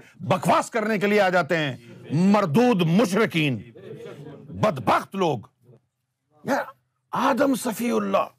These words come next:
حضور کی محبت میں، حضور کی محبت میں کبھی الف، کبھی میم، کبھی الف، کبھی میم، کبھی الف، کبھی میم۔ اور پھر کیا ہوا؟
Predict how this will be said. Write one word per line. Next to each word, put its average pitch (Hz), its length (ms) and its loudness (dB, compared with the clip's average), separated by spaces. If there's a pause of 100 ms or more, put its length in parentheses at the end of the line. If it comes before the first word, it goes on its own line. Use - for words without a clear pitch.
(1300)
حضور 254 380 4
کی 330 200 0
محبت 285 460 2
میں، 196 280 -2 (1800)
حضور 254 400 4
کی 269 100 2
محبت 214 400 2
میں 190 160 0
کبھی 190 260 2
الف، 202 320 0
کبھی 175 240 2
میم، 160 300 0
کبھی 170 240 0
الف، 185 340 0
کبھی 175 200 2
میم، 151 300 -4 (1400)
کبھی 208 260 2
الف، 247 360 2
کبھی 233 260 2
میم۔ 214 440 0 (1300)
اور 190 220 2
پھر 196 240 2
کیا 208 160 2
ہوا؟ 156 320 2